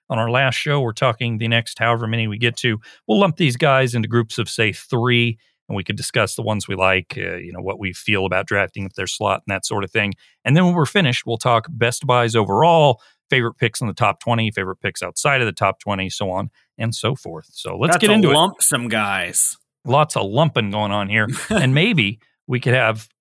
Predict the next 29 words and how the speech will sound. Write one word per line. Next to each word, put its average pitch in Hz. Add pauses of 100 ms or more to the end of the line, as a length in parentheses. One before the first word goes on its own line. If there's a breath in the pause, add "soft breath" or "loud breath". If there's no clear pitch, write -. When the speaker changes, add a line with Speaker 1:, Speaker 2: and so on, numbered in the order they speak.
(480)
Speaker 1:
oh 120
boy, 104
I 101
just 107
forgot 117
his 107
name, 104 (260 soft breath)
an 120
Angel 151
Zerpa 110
Award 90 (140)
when 98
we're 95
all 98
Speaker 2:
That's 117
Speaker 1:
said 131 (100)
and 98
done. -
Speaker 2:
very 180
true. 143
If 120
anyone 180
wants 160
to 139
hear 143
more 139
about 123
Angel 123
Zerpa, 113